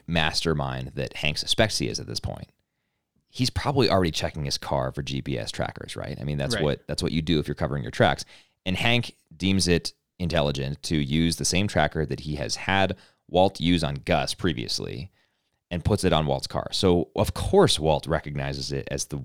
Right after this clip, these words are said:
Speaker 1: one that Hank used, when, by the way, Hank was operating on his own outside of the auspices of the D E A.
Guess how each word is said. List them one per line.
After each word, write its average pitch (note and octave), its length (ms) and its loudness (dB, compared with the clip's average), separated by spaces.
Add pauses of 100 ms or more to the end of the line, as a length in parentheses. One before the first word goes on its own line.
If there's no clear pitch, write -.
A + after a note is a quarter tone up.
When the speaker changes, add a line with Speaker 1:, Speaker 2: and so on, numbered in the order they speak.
Speaker 1:
one C#2+ 180 -2
that C2+ 140 -4
Hank D2+ 260 -6
used, A1+ 240 -6
when, F2 120 4
by E2 140 6
the E2 100 4
way, D2 120 2
Hank D#2+ 240 0
was C#2+ 240 -2 (420)
operating G2+ 380 2
on B2+ 80 6
his C3+ 160 2
own F2+ 420 4
outside C#2+ 340 0
of D#2+ 40 -2
the F2+ 120 4
auspices E2+ 480 0
of C#2+ 100 0
the C#2+ 60 -2
D D#2 300 0
E G#2+ 40 4
A. - 260 0